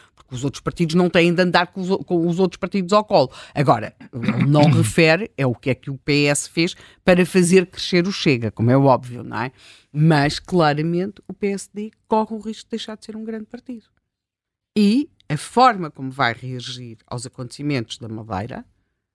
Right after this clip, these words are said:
eh, eu acho que pode determinar muito, eh, se, eh, é um grande partido ou se não é um grande partido. Tem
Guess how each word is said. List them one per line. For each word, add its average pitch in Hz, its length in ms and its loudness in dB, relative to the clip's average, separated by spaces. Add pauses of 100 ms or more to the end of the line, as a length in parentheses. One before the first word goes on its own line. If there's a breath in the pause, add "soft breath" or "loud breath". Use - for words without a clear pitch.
(520)
eh, 160 360 2
eu 131 220 -2
acho 120 260 0
que - 80 -20
pode 170 360 0
determinar 185 880 0
muito, 190 600 2 (920)
eh, 190 360 4
se, 220 600 0
eh, 202 460 2 (100)
é 175 320 2 (540)
um 131 100 -8
grande 120 240 -10
partido 269 360 -8 (400)
ou 214 80 -4
se - 420 -6
não 185 480 2
é 143 140 -6 (260)
um 165 80 -10
grande 160 320 -12
partido. - 320 -20 (540)
Tem 170 340 4